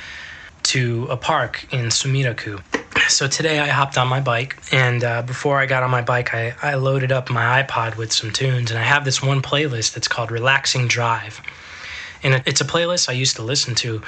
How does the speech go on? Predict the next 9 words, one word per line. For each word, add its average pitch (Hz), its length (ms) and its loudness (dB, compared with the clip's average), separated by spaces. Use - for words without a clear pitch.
commuting 135 400 2
home 135 220 0
from 113 240 -6
work, 127 400 -4
which 135 160 -2
has 117 160 0
a 117 60 -2
combination 120 580 -2
of 110 240 -6